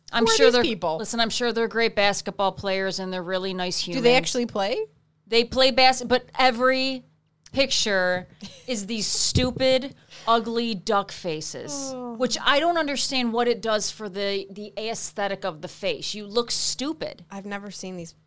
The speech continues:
Speaker 2: people.
Speaker 1: And then the biggest offender of them all is this, this, this
Speaker 2: Bum,
Speaker 1: woman.
Speaker 2: ba-da-bum. <laughs>
Speaker 1: And people,
Speaker 2: Kim
Speaker 1: and, and if one
Speaker 2: Kardashian.
Speaker 1: more person calls me Kim Kardashian because I have long black hair, like she invented long black hair,
Speaker 2: <laughs>
Speaker 1: I'm gonna, I'm gonna,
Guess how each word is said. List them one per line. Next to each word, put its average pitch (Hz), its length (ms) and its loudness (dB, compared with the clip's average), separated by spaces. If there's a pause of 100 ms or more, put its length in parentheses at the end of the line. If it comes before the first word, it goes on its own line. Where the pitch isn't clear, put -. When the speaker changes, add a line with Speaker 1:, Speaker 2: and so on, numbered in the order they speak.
(340)
Speaker 2:
people. - 180 -8
Speaker 1:
And 247 100 0
then 247 140 2
the 233 60 2
biggest 254 440 0
offender 233 380 -2
of 190 140 0
them 202 160 -2
all 190 220 2
is 170 140 -4
this, 196 360 -2
this, - 760 -4
this 190 280 -2
Speaker 2:
Bum, 190 120 2
Speaker 1:
woman. 294 680 2 (260)
Speaker 2:
ba-da-bum. 294 160 0
<laughs> - 80 -18 (320)
Speaker 1:
And 226 140 -8
people, 285 220 4
Speaker 2:
Kim 190 400 0
Speaker 1:
and, - 160 0
and 247 80 2
if 220 120 -2
one 247 140 2
Speaker 2:
Kardashian. 277 60 2
Speaker 1:
more 269 100 4
person 214 640 -2 (140)
calls 196 300 -2
me 196 80 -2
Kim 196 180 -6
Kardashian 180 540 -2
because 170 200 -6
I 180 120 2
have 170 100 -2
long 170 300 -2
black 160 320 -4
hair, 170 200 -4
like 156 160 -6
she 185 220 -4
invented 170 460 -4
long 160 240 -6
black 156 280 -4
hair, 185 380 -2
Speaker 2:
<laughs> - 20 -12
Speaker 1:
I'm 190 120 -4
gonna, 175 340 -4
I'm 180 100 -4
gonna, 156 280 -6